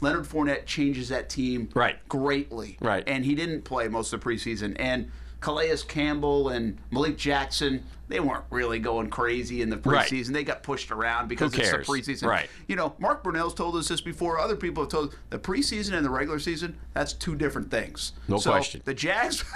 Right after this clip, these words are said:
Speaker 1: <laughs> this is the worst preseason I can remember in a decade covering the Jags.
Speaker 2: It wasn't good. A lot of things went wrong.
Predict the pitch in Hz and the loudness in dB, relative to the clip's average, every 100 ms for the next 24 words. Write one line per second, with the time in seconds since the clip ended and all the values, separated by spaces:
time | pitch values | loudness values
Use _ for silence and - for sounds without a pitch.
0 | 932 - - - 269 415 403 320 220 233 | -2 -2 -4 -2 0 2 2 0 2 2
1 | 254 247 220 220 185 175 175 175 156 156 | 2 -2 -2 0 0 0 0 0 0 0
2 | 151 139 110 127 - 123 - 131 117 110 | 0 -2 0 -2 -2 -4 0 0 0 -2
3 | 104 110 - - - - - 107 127 117 | -2 -4 -6 -10 -12 -6 2 4 4 2
4 | 101 80 104 143 135 151 107 113 110 92 | 2 4 4 2 2 0 2 0 2 2
5 | 65 | 0